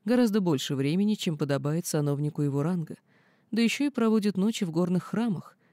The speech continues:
что производит неблагоприятное впечатление. Я знаю, господин Дайсё действительно стремится к просветлению,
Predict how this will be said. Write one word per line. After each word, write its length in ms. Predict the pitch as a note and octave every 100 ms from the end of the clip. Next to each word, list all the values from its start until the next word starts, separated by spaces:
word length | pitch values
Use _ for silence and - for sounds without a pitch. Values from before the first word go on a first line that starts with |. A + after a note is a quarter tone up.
| _
что 240 | - -
производит 560 | - D3 C#3 C#3 D3+ F3+
неблагоприятное 840 | E3+ C#3+ C#3+ C#3 C3+ C3+ - D#3
впечатление. 800 | D3 D3+ E3 C#3+ D3+ G3 D#3 E3 _ _ _ _ _ _ _ -
Я 180 | G3 C#4
знаю, 360 | C#4+ D#4+ E4+ F3+
господин 440 | D3 - D3+ E3+
Дайсё 320 | D#3 D3+ -
действительно 560 | C#3+ C#3+ - D3 D#3+ D3+
стремится 480 | - D3+ D3 C#3+ -
к 60 |
просветлению, 800 | - C#3+ C#3 C#3+ D3+ G#3+ D#3+ D#3